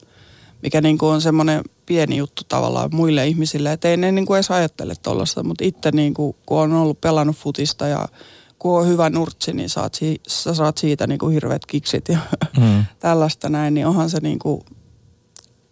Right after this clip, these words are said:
Speaker 1: on se kauheata, että sulta viedään jalat ja mä en pysty enää samoilemaan metsässä tai käymään merellä kal-, niinku käveleen kallioilla tai mitään tämmöstä, et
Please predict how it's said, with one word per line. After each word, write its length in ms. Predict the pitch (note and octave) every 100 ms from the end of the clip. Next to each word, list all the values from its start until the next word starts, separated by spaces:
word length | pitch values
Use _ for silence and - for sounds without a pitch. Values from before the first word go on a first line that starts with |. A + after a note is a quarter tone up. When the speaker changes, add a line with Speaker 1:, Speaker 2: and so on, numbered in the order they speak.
| _ _
Speaker 1:
on 300 | F3+ F3 E3+ E3
se 160 | F3 - -
kauheata, 520 | D3+ C#3+ E3 - -
että 140 | -
sulta 220 | - - -
viedään 340 | D3+ - -
jalat 340 | - - - -
ja 80 | E3
mä 160 | D3
en 80 | D3+
pysty 360 | D#3 D3+ - D3
enää 220 | C#3+ C#3+
samoilemaan 560 | C#3+ D3 C#3+ C#3 C#3 C3+
metsässä 520 | C#3 - E3 - -
tai 260 | - - -
käymään 380 | C#3+ C#3+ C#3+ C#3+
merellä 420 | C#3+ C#3+ C#3 C#3
kal-, 340 | - C#3 - D#3
niinku 360 | D#3 D3+ - - - - - _ _ - - - -
käveleen 440 | C3+ D3 C#3+ C#3
kallioilla 640 | C#3+ C#3+ C#3 - C3 -
tai 220 | - B2+
mitään 400 | D3 C#3+ C#3+ C#3+
tämmöstä, 560 | C#3+ C#3+ - - - -
et 160 | -